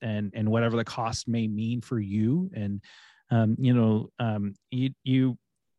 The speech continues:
what would really be fun if you're sitting with a group is sitting with a group and looking at the covenants that are made between Abraham,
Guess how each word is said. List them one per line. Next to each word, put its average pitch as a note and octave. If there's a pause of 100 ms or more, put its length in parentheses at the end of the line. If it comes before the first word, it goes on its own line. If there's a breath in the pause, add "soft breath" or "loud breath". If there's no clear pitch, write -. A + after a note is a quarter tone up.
(380)
what C#3
would B2+
really F3+
be C#3
fun A2+
if A2+
you're B2+
sitting B2+
with A#2
a A#2
group A#2+
is A2
sitting B2
with A#2+
a A#2
group A2+
and A2
looking A#2
at G#2+
the A2
covenants A2
that G#2
are G#2
made G#2+
between G#2+
Abraham, G#2+